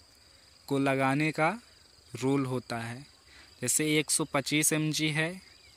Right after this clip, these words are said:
तो ये अक्सर कर बच्चों के लिए आता है, उन बच्चों के लिए जो कि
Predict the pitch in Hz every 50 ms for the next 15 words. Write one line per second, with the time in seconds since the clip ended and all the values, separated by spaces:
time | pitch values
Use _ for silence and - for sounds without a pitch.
0 | - - - - - - - - - - - 143 135 139 151 160 165 170 180 -
1 | - 151 139 - - - - 156 147 - 160 156 156 147 143 135 - - - 156
2 | 151 147 - - 151 151 147 151 147 147 139 135 131 - 147 147 156 160 160 151
3 | 151 156 147 143 139 - - - 143 143 - 147 143 143 147 147 151 160 175 196
4 | - - - - - - - - - - - - - - - - - - - _
5 | - 123 117 - 139 151 151 147 - - 170 175 180 196 208